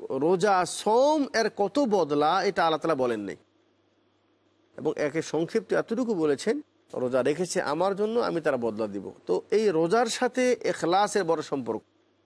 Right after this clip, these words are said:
মানুষ নামাজ পড়তে পারেন মানুষকে দেখানোর জন্য, আজান দিতে পারে মানুষ বলবে সুর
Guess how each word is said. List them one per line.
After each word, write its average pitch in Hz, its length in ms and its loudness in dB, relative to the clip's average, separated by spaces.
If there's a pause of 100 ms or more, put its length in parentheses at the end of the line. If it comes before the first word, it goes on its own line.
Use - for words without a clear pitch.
(640)
মানুষ 143 340 -2
নামাজ 143 300 0
পড়তে 151 260 -2
পারেন 131 260 -2
মানুষকে 127 380 -4
দেখানোর 131 360 0
জন্য, 117 240 -2 (840)
আজান 147 420 -2
দিতে 147 220 -2
পারে 143 180 0
মানুষ 135 260 -2
বলবে 143 280 0
সুর 147 380 -4